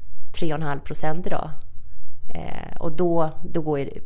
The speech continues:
först och främst i en A B spread kanske du inte kan förvänta dig så vansinnigt stor avkastning.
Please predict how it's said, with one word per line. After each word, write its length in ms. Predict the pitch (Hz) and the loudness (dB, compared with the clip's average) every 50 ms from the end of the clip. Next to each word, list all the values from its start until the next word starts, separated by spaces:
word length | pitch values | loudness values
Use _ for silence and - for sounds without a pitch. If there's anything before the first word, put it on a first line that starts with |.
| - - | -8 -6
först 180 | 214 196 - | -4 0 2
och 60 | 190 | 2
främst 180 | 190 170 165 - | 2 2 2 2
i 40 | - | 2
en 120 | - 160 | 2 2
A 140 | 151 160 165 | 0 -2 -2
B 160 | 165 175 160 156 | -2 -2 -4 -6
spread 480 | - - - 175 180 185 175 - - | -8 -10 -8 -6 -4 -2 -2 -4 -4
kanske 220 | - 185 180 - 170 | -6 -8 -8 -8 -8
du 60 | 170 | -8
inte 160 | 165 - 147 | -8 -8 -6
kan 180 | - 160 147 - | -6 -6 -6 -4
förvänta 380 | - 147 151 143 147 - 170 | -6 -6 -6 -4 -4 -4 -4
dig 100 | 160 170 | -6 -6
så 220 | 165 - 165 151 147 | -6 -6 -6 -6 -8
vansinnigt 460 | 160 151 147 147 - 151 156 147 - | -8 -10 -8 -6 -4 -2 0 0 0
stor 560 | - - - - 156 147 127 131 143 151 160 - | 0 0 0 0 0 -2 -4 -6 -6 -6 -6 -8
avkastning. 680 | - 151 - - 156 127 - - 165 196 202 185 - | -6 -2 0 0 2 0 0 2 2 2 0 0 0